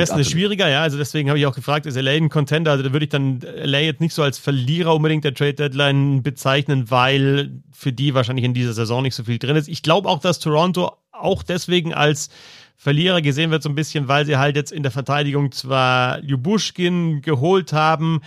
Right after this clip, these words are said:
Speaker 1: aber da am, oder, und Edmondson haben sie jetzt auch noch geholt für die
Speaker 2: Edmondson, ja.
Speaker 1: Verteidigung, genau. Aber da an Tanev halt eben,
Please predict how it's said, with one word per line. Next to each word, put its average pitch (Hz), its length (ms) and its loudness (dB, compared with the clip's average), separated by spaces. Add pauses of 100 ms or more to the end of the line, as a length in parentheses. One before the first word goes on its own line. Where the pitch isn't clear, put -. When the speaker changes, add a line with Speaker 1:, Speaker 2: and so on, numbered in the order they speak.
(400)
Speaker 1:
aber 151 260 2
da 147 340 2
am, 156 420 0 (160)
oder, 151 200 0
und 143 120 0
Edmondson 180 480 0
haben 151 100 4
sie 139 60 0
jetzt 131 100 -4
auch 151 100 0
noch 196 120 -2
geholt 190 260 0
für 180 80 -2
die 175 60 -4
Speaker 2:
Edmondson, 165 140 -2
ja. 160 60 -2
Speaker 1:
Verteidigung, 180 340 0
genau. 143 260 -2 (300)
Aber 147 180 0
da 156 340 2
an 143 180 -4
Tanev 160 380 0
halt 143 200 2
eben, 135 420 0